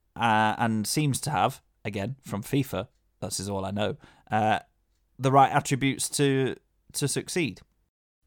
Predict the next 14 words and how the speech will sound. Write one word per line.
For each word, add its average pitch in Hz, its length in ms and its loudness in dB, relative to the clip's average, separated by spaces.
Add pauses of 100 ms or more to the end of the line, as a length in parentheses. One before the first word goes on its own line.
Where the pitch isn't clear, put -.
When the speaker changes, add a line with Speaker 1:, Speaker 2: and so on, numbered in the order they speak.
(1500)
Speaker 2:
I 131 80 -2
mean, 131 160 4
you 127 80 8
were 127 60 8
talking 131 260 6
about 117 240 4
late 123 320 2
eighties 113 420 -2 (100)
ratings 113 460 0
on, 104 320 0
uh, 104 240 -2
on 104 220 -8
fifa. 117 480 -2
That's, 135 240 -6